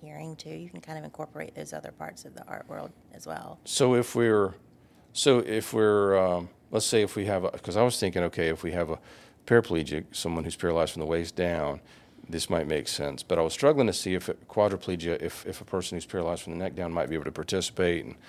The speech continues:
Speaker 2: and what that might look like. But you're telling me that's, that's a possibility under these circumstances.
Speaker 1: It, it can be. The art therapist just needs to be able to, and, and again, there would probably have to be a little bit more verbal on the intake, you know, of like, okay, what kind of materials would you like to look at?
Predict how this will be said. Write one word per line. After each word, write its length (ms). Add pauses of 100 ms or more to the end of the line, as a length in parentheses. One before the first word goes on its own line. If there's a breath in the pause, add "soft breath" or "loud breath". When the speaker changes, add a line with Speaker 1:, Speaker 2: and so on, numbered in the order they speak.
(280 loud breath)
Speaker 2:
and 80
what 140
that 140
might 200
look 220
like. 380
But 180
you're 180
telling 280
me 100
that's, 300
that's 240
a 40
possibility 600
under 160
these 100
circumstances. 540
Speaker 1:
It, 80
it 100
can 300
be. 200
The 120
art 180
therapist 380
just 160
needs 260
to 100
be 200
able 260
to, 380 (680 soft breath)
and, 100
and 160
again, 180
there 180
would 180
probably 280
have 200
to 80
be 100
a 40
little 180
bit 80
more 200
verbal 600 (120)
on 160
the 160 (100)
intake, 640 (300)
you 80
know, 240
of 180
like, 220
okay, 400 (400 loud breath)
what 200
kind 220
of 60
materials 300
would 100
you 80
like 160
to 80
look 260
at? 300